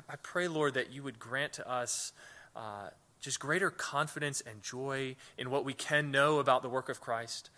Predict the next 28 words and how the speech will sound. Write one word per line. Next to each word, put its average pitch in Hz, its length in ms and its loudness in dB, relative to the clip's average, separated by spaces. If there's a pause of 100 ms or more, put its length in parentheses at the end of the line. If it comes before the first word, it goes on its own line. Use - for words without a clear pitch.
(380)
uh, 110 100 -8
that 123 120 -4
we 143 120 2
would 143 140 2
see - 260 6
your 151 200 2
love, 123 380 0
that 123 120 -2
we 135 100 -4
would 131 180 -2
see 156 320 2
your 135 180 0
faithfulness, 139 600 0
that 131 160 -2
we 156 140 0
will 156 120 0
see 160 280 2
your 156 260 0
great 156 260 2
purpose 160 400 0
to 135 100 -6
save, 113 380 -4
and 127 80 -6
that 123 100 -4
that 160 220 8
would 151 160 0
encourage 120 560 -6
us, - 320 -12